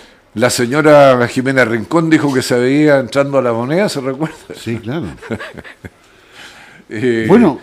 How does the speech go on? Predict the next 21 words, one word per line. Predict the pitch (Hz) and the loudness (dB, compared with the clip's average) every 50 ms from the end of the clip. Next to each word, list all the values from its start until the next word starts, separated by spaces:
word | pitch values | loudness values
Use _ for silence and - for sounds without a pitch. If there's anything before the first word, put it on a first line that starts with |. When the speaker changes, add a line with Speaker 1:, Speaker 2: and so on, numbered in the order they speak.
| - - | -14 -10
Speaker 2:
eh, | - 135 - | -6 -2 0
Speaker 1:
también | 135 131 131 135 139 165 170 165 | 2 2 2 2 2 2 4 4
dicen | 165 170 156 113 156 143 | 4 2 2 4 4 4
Speaker 2:
me | 151 156 | 4 4
Speaker 1:
que | 160 156 | 6 6
ahí | 147 156 170 175 | 6 8 8 8
Speaker 2:
imagino | 165 165 | 8 8
Speaker 1:
la, | 156 143 139 131 123 110 - - | 8 8 6 6 4 2 -2 -8
Speaker 2:
que | - - 117 | -12 -6 -2
Speaker 1:
la | 120 123 | -2 -2
señora | - 127 123 123 147 151 147 143 | 0 -2 -4 -2 0 2 2 2
Carolina | 113 131 127 127 123 117 - 139 135 135 127 127 | 4 2 2 2 2 0 -2 -2 -2 -2 -2 0
Goich | 135 190 226 226 220 214 202 - - - - | 4 6 6 8 8 6 4 2 -2 -6 -2
tendría | - 151 147 156 165 175 180 185 180 175 170 170 165 160 | 0 0 0 2 4 4 6 6 6 6 6 6 4 4
interés, | 156 147 131 - 156 160 190 226 233 202 170 | 2 0 0 0 0 4 4 4 4 2 0
don | 156 151 135 | 0 -2 -2
Francisco | - 135 135 120 - 151 156 151 - 147 | 0 0 -2 0 2 0 0 0 0 0
Huenchumilla | 139 135 135 123 - - 165 175 208 240 262 247 214 208 | 2 2 2 0 0 0 0 0 2 0 0 2 2 2
también | 180 190 180 175 170 185 180 160 | 2 2 0 2 2 2 2 2
tendría | - 175 165 165 165 170 180 170 | 0 -2 -2 2 4 4 4 4
interés. | 165 - - 180 196 214 208 175 | 4 0 0 2 2 2 2 0